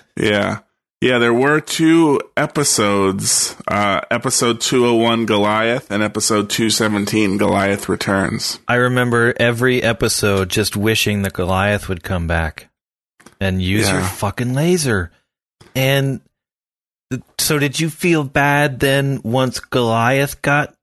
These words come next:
Speaker 2: his ass kicked? Did you feel bad for Goliath, or was he too
Speaker 1: Did
Speaker 2: truck-like and not robot?
Speaker 1: Did Goliath
Speaker 2: Like
Speaker 1: have an artificial intelligence, or was it simply just his truck that was made out of the same shit Kit was made out of, the same indestructible stuff, but it was, like,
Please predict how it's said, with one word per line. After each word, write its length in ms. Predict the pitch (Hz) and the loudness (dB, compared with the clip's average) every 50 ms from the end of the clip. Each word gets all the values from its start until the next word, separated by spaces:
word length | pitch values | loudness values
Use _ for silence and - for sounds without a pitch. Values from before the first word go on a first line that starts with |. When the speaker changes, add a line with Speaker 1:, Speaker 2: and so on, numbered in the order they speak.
| _ _ | _ _
Speaker 2:
his 180 | - 151 135 - | -8 -6 -4 -2
ass 300 | 147 143 147 156 - - | 0 0 0 0 -2 -4
kicked? 380 | - - - 170 185 - - | -6 -2 -2 0 0 -2 -2
Did 120 | - 120 101 | -4 -4 -4
you 80 | 110 | -4
feel 180 | - - 131 123 | -2 0 -2 0
bad 240 | 110 131 123 123 113 | 0 0 0 0 0
for 140 | - 123 104 | -2 -4 -4
Goliath, 500 | - 113 107 113 123 135 143 156 - - | -2 -2 0 2 2 2 0 0 0 0
or 60 | 107 | 0
was 140 | 107 104 - | 0 0 0
he 100 | - 139 | -2 -4
too 200 | - - 135 113 | -2 -2 -4 -4
Speaker 1:
Did 20 | |
Speaker 2:
truck-like 720 | - - - 143 147 170 202 226 123 107 98 95 92 - - | -4 -4 -2 0 2 2 2 2 2 2 0 0 0 -2 -4
and 180 | 87 104 101 | -2 -2 0
not 260 | 101 104 101 101 - - | 0 0 0 -2 -4 -4
robot? 760 | 78 98 95 87 90 - _ _ - 98 98 98 95 - - _ _ _ _ _ _ _ | -4 -4 -2 -4 -4 -10 _ _ -2 0 0 0 0 -2 -6 _ _ _ _ _ _ _
Speaker 1:
Did 280 | - 151 170 190 208 - | 2 2 2 2 0 -2
Goliath 460 | - 208 180 156 139 131 135 143 160 | -2 0 0 2 2 2 0 0 -2
Speaker 2:
Like 80 | 170 - | -2 -2
Speaker 1:
have 200 | 156 147 139 139 | -2 -2 0 0
an 100 | 135 131 | 0 2
artificial 580 | 127 127 131 127 - - 139 - - 135 123 | 2 2 0 0 0 -2 -2 0 0 0 0
intelligence, 720 | 120 113 - 135 120 120 131 139 139 151 165 180 170 - | 0 0 0 -2 -2 0 0 -2 -2 0 -2 0 0 2
or 40 | 131 | 2
was 140 | 113 113 107 | 2 2 0
it 100 | 113 98 | 0 -2
simply 520 | - - 135 127 120 - 127 123 120 120 113 | 0 -2 -2 -2 -2 0 0 2 2 2 2
just 280 | 101 110 107 98 - - | 2 0 0 0 0 0
his 320 | 110 101 98 - - - _ _ _ _ _ _ _ _ _ _ _ _ _ _ _ | 0 0 0 0 -2 -4 _ _ _ _ _ _ _ _ _ _ _ _ _ _ _
truck 400 | - - - 131 131 123 - - | -4 -2 -2 -2 -2 -2 -4 -4
that 120 | 120 - | -4 -2
was 180 | - 110 101 101 | -2 -2 -2 0
made 260 | 107 107 110 110 107 | 0 0 2 2 2
out 180 | 110 104 104 104 | 2 0 0 -2
of 100 | 101 92 | -2 -2
the 100 | 101 92 | -2 -2
same 640 | - - - 110 104 104 104 104 101 101 - - | -2 0 0 2 2 2 2 0 0 -2 -2 -2
shit 360 | - - - 127 113 104 - | -2 0 0 0 0 -2 -2
Kit 220 | - - 135 - - | -4 -4 -2 0 0
was 180 | 110 104 95 | 0 0 0
made 240 | 95 90 90 90 87 | 0 0 0 0 0
out 200 | 87 87 87 87 | 0 0 0 -2
of, 100 | 87 87 | -2 -2
the 80 | 90 95 | -2 -2
same 240 | - 110 104 98 95 | 0 0 0 0 0
indestructible 640 | 98 95 92 - - - 92 - - 104 92 95 | 0 0 0 0 -2 -2 -4 -2 -4 -2 -2 0
stuff, 440 | 92 - - - 104 98 95 - - | 0 -2 -2 -2 -2 -4 -4 -6 -4
but 120 | - 110 95 | -2 -2 0
it 80 | - | 0
was, 160 | - 98 98 | 0 0 0
like, 300 | 98 92 85 82 - - | 0 0 -2 -4 -6 -10